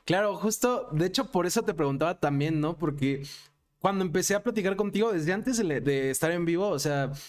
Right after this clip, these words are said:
desde que estábamos platicando mientras preparaba todo, eh, pues sí como que yo dije, "No manches", el, eh, yo siento que Gioni se parece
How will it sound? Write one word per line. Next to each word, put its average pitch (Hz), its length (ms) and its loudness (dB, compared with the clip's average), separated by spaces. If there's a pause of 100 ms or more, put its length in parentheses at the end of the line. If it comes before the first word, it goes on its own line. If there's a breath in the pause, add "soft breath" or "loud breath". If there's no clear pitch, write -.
(220 loud breath)
desde 147 220 2
que 143 60 -6
estábamos 185 400 0
platicando 151 840 0
mientras 127 280 0
preparaba 139 500 0
todo, 151 340 0 (460 loud breath)
eh, 156 360 0
pues 185 140 0
sí - 120 -2
como 247 260 0
que 180 120 0
yo 180 120 2
dije, 202 280 0
"No 180 140 0
manches", 190 400 0
el, 156 240 2
eh, 156 420 2
yo 175 120 2
siento 214 260 0
que 208 100 -4
Gioni 180 260 0
se 220 100 -2
parece 147 480 -2